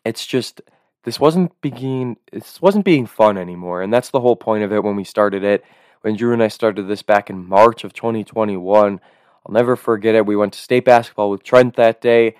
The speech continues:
We just did one game, one Division One game, and then we came back, and it was basically an hour and a half later. An hour later, we got back home.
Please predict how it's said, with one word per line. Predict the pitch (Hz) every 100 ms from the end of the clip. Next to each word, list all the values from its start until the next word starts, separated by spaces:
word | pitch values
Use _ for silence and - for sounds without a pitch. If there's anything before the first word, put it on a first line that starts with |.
| _ _ -
We | 98
just | 117 -
did | 104
one | 98 131 160
game, | 147 135 135
one | 131
Division | 131 131 120 120
One | 117 113
game, | 110 110 104 _ _ _ _ _ _ _ _
and | 104 101
then | 101
we | 104 95
came | - 117
back, | 117 110 101 101 _ _ _ _ -
and | 95 95
it | 95
was | 104
basically | - 110 110 - 107
an | 98
hour | 104 127 123
and | 120
a |
half | 113 110 -
later. | 107 104 104 101
An | 98
hour | 110 110
later, | 104 104 104
we | 101
got | 101 101
back | 110 101 -
home. | 104 101